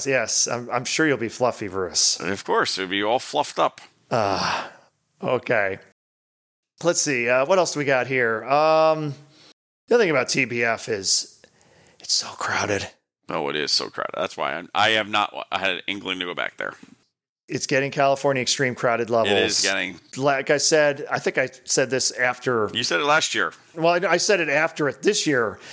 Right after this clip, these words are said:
Speaker 1: that you walk in the room and it's like the sound hits you like it's unbelievable. It's just, like, Jesus Christ. Holy shit.
Speaker 2: Crikey.
Speaker 1: Crikey. They need more room. They need a bigger room.
Speaker 2: Yes, they do.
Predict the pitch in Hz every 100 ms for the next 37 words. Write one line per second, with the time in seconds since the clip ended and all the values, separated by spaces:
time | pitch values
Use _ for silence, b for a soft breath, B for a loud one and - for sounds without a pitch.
0 | B - 139 139 120 175 190 180 160 151
1 | 175 160 131 123 143 135 127 - - 160
2 | 165 147 135 - - 113 113 110 - 127
3 | - - 135 147 135 127 127 120 113 98
4 | 90 113 - 104 - - - - - -
5 | 110 104 - - 165 165 139 - - -
6 | - 175 151 113 - - - B B B
7 | 190 170 - - 165 - - _ _ _
8 | - 196 220 247 180 151 113 165 175 -
9 | 208 233 214 208 196 147 123 131 139 143
10 | 139 131 110 165 180 113 170 165 - 151
11 | 123 156 196 101 - - _ _ - 85
12 | - - 98 113 110